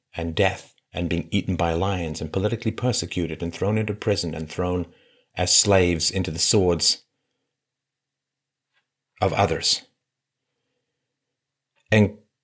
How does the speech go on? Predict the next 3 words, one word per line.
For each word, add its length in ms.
Christians 640
did 120
not 360